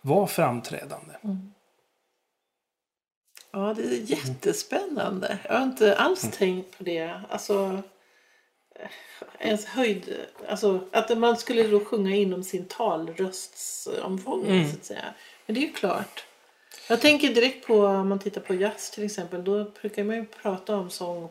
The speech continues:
Speaker 2: på talets grund.
Speaker 1: Mm.
Speaker 2: Att man ska, men det innefattar ju också frasering och annat,
Speaker 1: Mm,
Speaker 2: men att
Speaker 1: just
Speaker 2: man,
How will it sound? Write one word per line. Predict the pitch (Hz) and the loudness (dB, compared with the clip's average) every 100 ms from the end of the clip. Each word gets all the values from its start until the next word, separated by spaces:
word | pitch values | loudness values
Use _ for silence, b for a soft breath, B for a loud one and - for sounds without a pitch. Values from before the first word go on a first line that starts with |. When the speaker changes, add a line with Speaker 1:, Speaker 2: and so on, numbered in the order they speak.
| - | -8
Speaker 2:
på | 165 165 156 | -6 -4 -6
talets | - 160 156 160 - | -4 -4 -4 -8 -8
grund. | 185 196 180 - - - | -2 -2 -2 -4 -8 0
Speaker 1:
Mm. | 175 151 139 185 - | 4 6 6 2 -4
Speaker 2:
Att | - - | -12 -10
man | 180 | -10
ska, | - 180 165 165 165 180 | -8 -8 -6 -6 -4 -2
men | 196 196 | 0 4
det | 208 220 | 6 6
innefattar | 226 208 208 202 | 4 2 2 0
ju | 190 | -2
också | - - | -4 -10
frasering | 165 - 180 - 208 226 196 185 180 | -10 -8 -8 0 4 6 6 4 -2
och | 160 | -4
annat, | - 185 | -2 2
Speaker 1:
Mm, | 131 143 | 6 6
Speaker 2:
men | 185 | 4
att | 185 | 2
Speaker 1:
just | 165 | 2
Speaker 2:
man, | 190 | 2